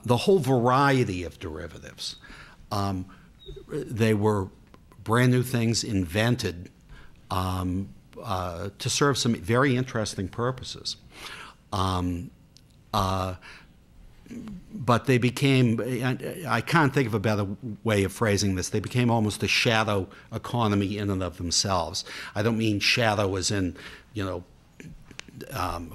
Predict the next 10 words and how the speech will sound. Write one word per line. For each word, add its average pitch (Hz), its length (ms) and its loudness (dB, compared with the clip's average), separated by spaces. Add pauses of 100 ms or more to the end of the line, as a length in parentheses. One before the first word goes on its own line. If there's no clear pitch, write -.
while 113 180 6
they, 101 280 0 (160)
they 101 180 2
were 95 180 -2
certainly 123 500 2
mysterious 107 920 2 (220)
to 95 100 -10
most 117 400 0
of 85 100 -6
us, 73 300 -8